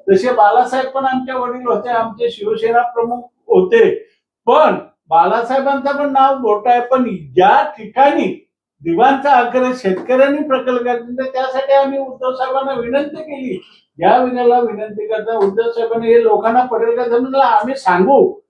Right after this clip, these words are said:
शिवसैनिकांना दिबांचं इथे नाव का पाहिजे, आणि आम्हाला सर्वांना बोलून उद्धव साहेबांनी त्याला मान्यता दिली. मान्यता दिल्यानंतर आम्ही जायला गेलो, दिबा पाटलांच्या पुतळ्याला हार घातला.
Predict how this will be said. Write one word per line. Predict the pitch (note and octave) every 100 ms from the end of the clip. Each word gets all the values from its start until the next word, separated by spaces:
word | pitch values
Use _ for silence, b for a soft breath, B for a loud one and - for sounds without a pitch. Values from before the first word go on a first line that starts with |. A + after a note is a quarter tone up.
| _
शिवसैनिकांना | - F#3+ A#3 A#3 A#3 A3+ A3 A3+ G#3+ C4+
दिबांचं | A#3+ G3+ A3 A3+ A#3+
इथे | A3 A3 - A#3+
नाव | A3+ F3+ G#3+
का | - _ A#3 B3
पाहिजे, | A#3+ A3 G3 E3+ - _ _ -
आणि | G3 A#3
आम्हाला | G#3+ - A#3+
सर्वांना | - F#3+ G3 A3+ C4
बोलून | B3+ A#3+ C4 B3+
उद्धव | A#3 B3+
साहेबांनी | C4 B3+ B3 C4+ C4
त्याला | C4 B3+ B3+
मान्यता | G#3+ G3+ A#3 B3+ C4+
दिली. | B3+ B3 A#3 - - _ _
मान्यता | - D3+ F#3 G#3+ G#3 A#3+
दिल्यानंतर | A#3 A3+ A#3 A3+ A3+ A3+
आम्ही | A3+ A#3+
जायला | A3+ G#3 G#3 B3 B3+
गेलो, | A#3 A3+ G#3 E3+
दिबा | F3 G3
पाटलांच्या | G#3+ A3 A3 G#3+ A3 A3+
पुतळ्याला | - - A3 A3+
हार | G#3+ G#3 A#3+
घातला. | B3 A#3 A3+ F3+